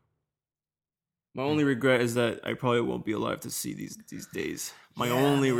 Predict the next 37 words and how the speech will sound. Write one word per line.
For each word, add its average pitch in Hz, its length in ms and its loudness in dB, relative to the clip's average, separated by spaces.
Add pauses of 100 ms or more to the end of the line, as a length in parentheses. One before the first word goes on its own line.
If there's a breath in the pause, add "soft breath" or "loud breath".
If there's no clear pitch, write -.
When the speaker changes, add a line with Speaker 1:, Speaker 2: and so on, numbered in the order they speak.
Speaker 1:
regret. 117 380 -2 (560 loud breath)
Speaker 2:
That's 220 200 2
the 214 60 -6
thing, 208 340 -2
you 139 100 0
know. 143 180 0
So 135 220 0
I'm, 185 320 0 (380)
I'm 143 400 -2
more 131 300 -4
in 123 60 -2
the 117 60 -4
biotech 113 560 0
field, 123 560 -8 (120)
right? 107 280 0
Speaker 1:
Mm-hmm. 113 240 -10
Speaker 2:
And 107 280 -10 (840)
I, 127 100 6
one 139 180 4
of 170 40 0
the 156 80 4
reasons 147 160 2
I 123 60 4
wanted 120 200 0
to 95 100 -6
be 113 120 0
in 123 80 -2
it, 139 120 -2
'cause 117 120 -10
I 107 120 0
know 117 380 2
that, 104 180 -2
like, 107 280 -6
one 117 100 -2
of 107 60 -4
the, 98 120 -8 (300)
like, 107 280 -8